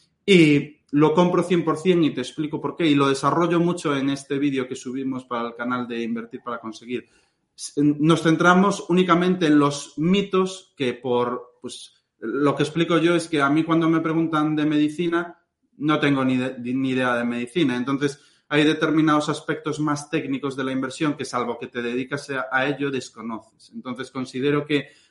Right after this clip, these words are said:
hay determinados mitos que se han extendido por falta de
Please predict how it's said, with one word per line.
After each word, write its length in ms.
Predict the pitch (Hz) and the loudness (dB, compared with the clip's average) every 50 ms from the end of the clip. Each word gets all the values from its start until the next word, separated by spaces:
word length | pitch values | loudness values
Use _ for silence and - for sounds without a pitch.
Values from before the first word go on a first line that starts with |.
| _ | _
hay 160 | - 147 147 147 | 2 4 4 4
determinados 800 | 147 147 160 147 147 151 143 143 147 143 143 139 139 135 139 151 | 4 2 0 0 2 2 2 4 2 2 2 0 0 -2 -2 0
mitos 480 | 156 165 170 160 160 151 143 139 - | 0 2 2 0 0 -4 -4 -6 -6
que 320 | - 123 117 113 101 - _ _ _ _ _ | -8 -6 -6 -6 -6 -10 _ _ _ _ _
se 160 | - - 160 | -4 0 2
han 100 | 147 151 | 2 4
extendido 680 | 147 147 147 - 147 143 147 143 151 151 160 170 165 | 2 2 -2 -2 -2 0 2 2 0 0 0 -2 -2
por 180 | - 127 123 - | -4 -6 -6 -6
falta 480 | - - 135 135 135 131 - 143 135 | -4 -2 -2 -2 -2 -2 -2 -2 -2
de 520 | 123 123 117 113 113 107 107 107 107 - | 0 0 0 0 0 0 -2 -4 -6 -12